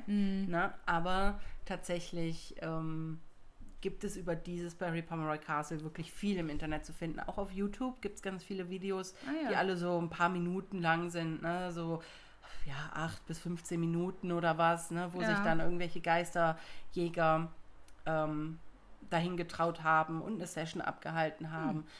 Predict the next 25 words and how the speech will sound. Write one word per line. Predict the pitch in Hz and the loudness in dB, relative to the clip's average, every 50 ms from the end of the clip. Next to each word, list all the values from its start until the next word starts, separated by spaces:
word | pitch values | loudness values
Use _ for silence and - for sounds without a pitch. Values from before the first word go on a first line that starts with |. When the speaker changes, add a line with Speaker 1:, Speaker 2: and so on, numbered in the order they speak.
| - - - - - | -18 -18 -18 -10 -6
Speaker 2:
und | 170 165 165 160 160 160 - - - | -4 -2 0 -2 -2 -4 -6 -12 -10
Fotos | - - 180 175 - 185 175 170 - | -6 -6 -6 -4 -4 -6 -8 -8 -6
in | - 170 165 165 160 165 | -4 -2 -2 -2 -2 -2
Zeitungsartikeln, | 165 160 160 160 180 165 - - 151 - - 170 165 - 170 170 165 165 160 165 165 - - - - - - - - - - | 0 0 0 0 -2 -6 -6 -8 -10 -6 -6 -6 -4 -2 -2 0 0 0 0 -2 -2 -4 -6 -10 -16 -20 -20 -20 -18 -16 -10
wo | 160 170 165 165 | -8 -8 -8 -6
Geisterjäger | 165 151 151 156 165 165 175 165 160 160 156 160 - | -2 0 0 0 0 -2 -4 -4 -2 0 0 0 0
eben | - 165 160 151 156 156 - - - - - - - | 0 0 0 0 -2 -2 -4 -8 -16 -20 -20 -16 -12
gesagt | - 160 156 160 160 160 - - | -10 -4 -2 -2 -2 -2 -4 -4
haben, | 160 156 156 160 156 | -2 -2 -2 -2 -2
"Ja, | 160 165 170 170 170 170 170 170 165 - - - - | 0 2 2 4 4 4 2 0 -4 -6 -10 -10 -10
die | 175 170 | -8 -8
Fotos | - - 165 175 165 - | -6 -6 -6 -6 -4 -4
haben | 165 165 | -2 -2
wir | 156 | -2
geschossen | 151 - 156 - 165 160 160 160 170 165 160 156 160 | -4 -4 -4 -2 0 -2 0 0 -2 -2 0 0 2
und | 165 160 | 2 2
Speaker 1:
Ja. | - 202 202 | 2 2 2
Speaker 2:
dann | 185 160 160 | 2 2 0
hat | 160 160 | 0 0
sich | - 165 - | -2 -2 -4
das | - 165 - | -4 -4 -4
und | 170 160 160 | -4 -2 -2
das | 147 156 156 | -2 -2 -2
darauf | - 165 160 156 160 - | -2 -2 -2 -2 -2 -2
entwickelt." | 160 160 156 156 156 - 165 160 156 156 | -4 -6 -6 -8 -8 -6 -4 -4 -4 -4